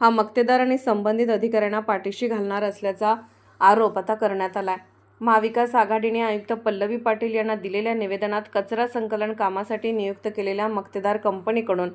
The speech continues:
मोठ्या प्रमाणावर आर्थिक अनियमितता झाल्याचा ठपका ठेवला आहे. चौकशी समितीने दोनदा मुदतवाढ घेऊन आ-, अकरा ऑगस्ट रोजी अहवाल सादर केला. मात्र या अहवालात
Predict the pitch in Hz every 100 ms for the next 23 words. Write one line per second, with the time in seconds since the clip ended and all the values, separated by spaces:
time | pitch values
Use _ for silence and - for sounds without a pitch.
0 | - _ - - 202 226 254 254 240 226
1 | 220 220 226 240 196 196 196 269 233 214
2 | 214 214 214 226 220 208 190 208 208 226
3 | 233 196 190 180 175 185 180 - _ _
4 | _ - 226 220 233 233 269 262 233 226
5 | 233 226 226 208 202 214 233 208 208 214
6 | 214 208 208 220 202 180 _ _ 196 196
7 | 240 240 247 - 196 208 208 214 202 214
8 | 220 185 190 208 220 175 202 208 220 240
9 | - _ _ _ - 220 226 247 240 -
10 | 240 240 233 240